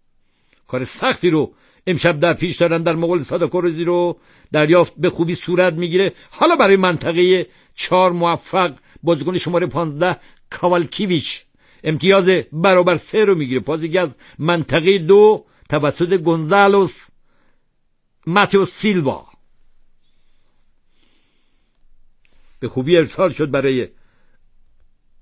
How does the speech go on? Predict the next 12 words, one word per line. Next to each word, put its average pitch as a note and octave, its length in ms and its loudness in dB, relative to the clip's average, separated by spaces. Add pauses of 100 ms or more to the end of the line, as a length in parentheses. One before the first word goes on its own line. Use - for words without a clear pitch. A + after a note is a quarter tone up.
(420)
کاوالکیویچ. D#3 880 2 (260)
حالا D#3+ 380 0 (160)
دسوزا D#3+ 680 0 (680)
کاپیتان D3+ 480 0 (720)
سرشناس E3 640 0 (800)
سادا F3 580 2
و E3 140 0
بلافاصله G#3 760 2
با F#3+ 140 2
حملهٔ D#3+ 320 0
خوبی G3+ 320 -4
که F3 280 -2